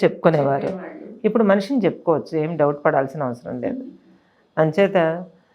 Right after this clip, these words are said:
Speaker 1: ఇటువంటి కండిషన్స్ ఏర్పడినప్పుడు ఎవరి మెప్పు కోసమో నేనేమి చేయద-,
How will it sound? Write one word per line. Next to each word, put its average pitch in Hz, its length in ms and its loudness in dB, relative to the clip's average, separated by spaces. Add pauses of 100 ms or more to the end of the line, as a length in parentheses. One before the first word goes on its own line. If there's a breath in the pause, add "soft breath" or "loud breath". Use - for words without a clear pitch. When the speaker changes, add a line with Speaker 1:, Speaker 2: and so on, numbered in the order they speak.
(160)
Speaker 1:
ఇటువంటి 233 420 6
కండిషన్స్ 190 580 0
ఏర్పడినప్పుడు 156 840 0 (140)
ఎవరి 175 280 4
మెప్పు 180 280 0
కోసమో 220 460 0
నేనేమి 175 600 -2 (140)
చేయద-, 156 300 2